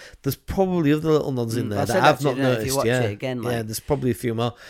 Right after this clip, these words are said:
Speaker 1: There's a lot of references to a lot of films in there. <laughs> There's a scene where he says about, you know, guarding Tess, and he goes, "Oh, it's such a great <laughs> film." And he goes, "Oh yeah, yeah," like that. And then later on, you can, you can tell that Nicolas Cage is thinking, "I've not seen this in years." You know,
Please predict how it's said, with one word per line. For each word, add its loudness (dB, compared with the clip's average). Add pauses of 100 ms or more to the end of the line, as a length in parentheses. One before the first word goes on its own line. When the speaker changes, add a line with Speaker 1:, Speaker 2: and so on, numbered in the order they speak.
(160)
Speaker 1:
There's 0
a 4
lot 6
of -2
references -2
to -2
a 4
lot 2
of -6
films -2
in -4
there. 2
<laughs> -2
There's 10
a 10
scene 0
where 6
he 4
says 0
about, 6 (320)
you -2
know, 6
guarding 6
Tess, 0
and -2
he -2
goes, -2
"Oh, -2
it's -2
such -4
a -2
great 2
<laughs> -14
film." 4
And 2
he 4
goes, 2
"Oh 2
yeah, 2
yeah," 2
like 0
that. 2
And -2
then 0
later 0
on, 0 (300)
you -10
can, 4
you -2
can 4
tell 8
that 4
Nicolas 2
Cage 6
is -6
thinking, 0
"I've 2
not -6
seen -4
this -4
in -6
years." -2
You -2
know, -2